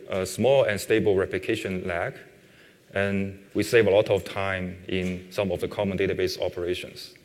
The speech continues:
We just started to use Aurora, but haven't really leveraged, uh, some of the cool features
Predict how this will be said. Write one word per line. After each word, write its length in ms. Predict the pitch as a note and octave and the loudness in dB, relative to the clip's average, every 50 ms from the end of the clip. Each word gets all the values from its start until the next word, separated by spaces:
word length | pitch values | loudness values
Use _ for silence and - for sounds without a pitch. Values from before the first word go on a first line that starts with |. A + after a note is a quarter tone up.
| _ _ _ _ _ _ _ _ _ _ _ _ - _ _ _ _ _ _ _ _ _ _ - - _ _ _ - - _ _ _ _ _ _ _ _ _ _ _ - - _ _ _ _ _ _ _ _ _ _ | _ _ _ _ _ _ _ _ _ _ _ _ -20 _ _ _ _ _ _ _ _ _ _ -20 -20 _ _ _ -20 -20 _ _ _ _ _ _ _ _ _ _ _ -20 -20 _ _ _ _ _ _ _ _ _ _
We 100 | - A2 | -2 0
just 240 | G2+ C#3+ D3+ D3+ D3+ | 4 4 4 4 2
started 320 | - - A#2+ A#2 A2+ A#2+ - | 2 2 2 2 2 0 0
to 100 | G#2 G2 | 0 0
use 280 | G2 G2+ G2+ G2 - | 2 2 2 0 -2
Aurora, 460 | - G2 E2+ E2+ F2+ F2+ F#2 G2+ G#2+ G#2+ G2+ - - - - - - _ _ _ | -2 -2 0 0 0 0 0 -2 -4 -8 -12 -16 -20 -20 -20 -20 -20 _ _ _
but 80 | G#2 F#2 | -4 -2
haven't 360 | A2 A2 G#2+ A2+ A2 G#2+ G#2 | 0 0 0 0 0 0 0
really 420 | G2+ A2 G#2 G2+ G2 G2 G2+ F2 | 2 2 2 2 2 0 0 -2
leveraged, 640 | - G2+ G#2 G#2 F#2+ G2+ F#2 D#2+ - - - - - | 0 0 0 2 4 4 2 2 0 -6 -10 -10 -8
uh, 380 | G2 F2+ F2 F2+ E2 F2+ G#2 | -6 -4 -4 -4 -6 -8 -10
some 240 | - - - G2 G2 | -10 -6 -4 -2 -2
of 80 | F2+ - | -2 -2
the 60 | - | -2
cool 100 | - A#2+ | -2 -2
features 580 | - A2 F#2 - - F2 E2 D#2 - - - | 0 -2 -4 -4 -4 -6 -6 -6 -8 -12 -16